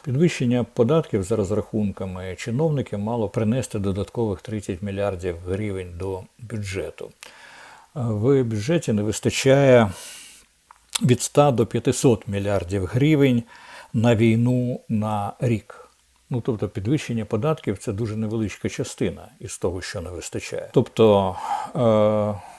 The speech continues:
бюрократія хотіла зіпсувати життя фопам і зіпсувати життя багатьом українцям для того, щоб поповнити бюджет на тридцять мільярдів гривень. Е, при нестачі п'ятисот мільярдів гривень. Е,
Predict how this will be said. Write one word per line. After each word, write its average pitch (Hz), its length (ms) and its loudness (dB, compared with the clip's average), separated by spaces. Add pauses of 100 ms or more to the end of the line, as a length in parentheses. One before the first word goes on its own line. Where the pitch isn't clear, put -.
(180)
бюрократія 170 580 0
хотіла 107 480 0
зіпсувати 104 540 -2
життя 92 360 -2
фопам 101 600 0
і 90 240 -6
зіпсувати 95 540 -4
життя 95 300 -4
багатьом 92 440 -6
українцям 123 600 -2
для 90 100 -4
того, 123 280 0
щоб 101 340 -4
поповнити 107 560 -4
бюджет 90 480 -6
на 101 100 0
тридцять 107 520 -2
мільярдів 90 480 -12
гривень. - 320 -14 (1200)
Е, 107 440 4 (180)
при 139 420 4 (140)
нестачі 113 840 2
п'ятисот - 480 -6
мільярдів 101 460 -10
гривень. 107 340 -10 (600)
Е, 151 40 -4